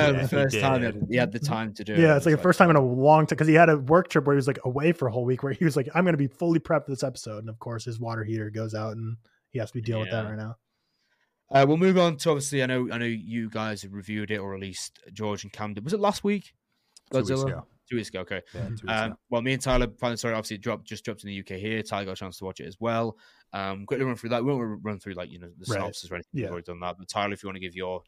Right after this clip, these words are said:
Speaker 2: just thoughts in general.
Speaker 3: Yeah, I'll keep it quick since we touched on it, and I'm, I'm more interested to hear, like, Seth talk about it. But it, it's just a phenomenal piece of filmmaking in, in every sense of the word.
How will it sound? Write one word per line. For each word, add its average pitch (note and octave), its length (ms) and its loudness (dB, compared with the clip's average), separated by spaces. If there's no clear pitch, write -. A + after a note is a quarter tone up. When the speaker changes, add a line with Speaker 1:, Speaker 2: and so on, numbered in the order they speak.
Speaker 2:
just - 140 -20
thoughts E2+ 320 -10
in F2+ 80 -16
general. F2 280 -8
Speaker 3:
Yeah, D#3 220 6
I'll F3+ 80 8
keep A#3 180 8
it E3 80 8
quick D3+ 220 8
since C3+ 160 0
we C3+ 100 2
touched C3 280 4
on C3+ 140 6
it, C3+ 60 4
and C3+ 80 0
I'm, C#3 160 4
I'm C3+ 160 2
more C3+ 240 2
interested B2+ 220 -2
to A#2 80 0
hear, A#2+ 320 0
like, B2+ 180 -4
Seth - 280 2
talk B2 200 0
about B2+ 220 4
it. B2 100 2
But B2+ 140 -4
it, D3 240 -2
it's F3+ 100 2
just B3+ 140 0
a - 20 -12
phenomenal C#3 480 4
piece B2 240 -2
of - 80 -20
filmmaking A#2 680 -4
in, B2 120 -8
in C#3 140 -2
every C#3+ 200 2
sense C3 300 0
of C3 80 -2
the B2 60 0
word. C3 400 2